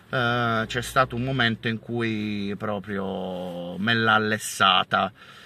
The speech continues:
Eh, adesso invece che la busta è aperta da, mm, più di un giorno, insomma, qualche giorno, eh, adesso la cosa è diventata gestibile. Magari, ecco, il segreto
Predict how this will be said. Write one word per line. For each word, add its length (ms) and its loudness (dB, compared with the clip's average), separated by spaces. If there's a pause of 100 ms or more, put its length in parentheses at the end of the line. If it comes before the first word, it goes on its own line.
(220)
Eh, 120 -6
adesso 680 4
invece 840 4
che 100 -2
la 100 6
busta 380 -2
è 40 4
aperta 520 2
da, 460 6
mm, 580 -4
più 160 -4
di 80 -6
un 180 -2
giorno, 1200 2
insomma, 200 -8 (300)
qualche 420 -4
giorno, 560 0 (400)
eh, 100 -6
adesso 1600 0
la 120 4
cosa 380 -2
è 40 0
diventata 880 2
gestibile. 600 -4
Magari, 380 6
ecco, 240 0
il 80 -2
segreto 640 0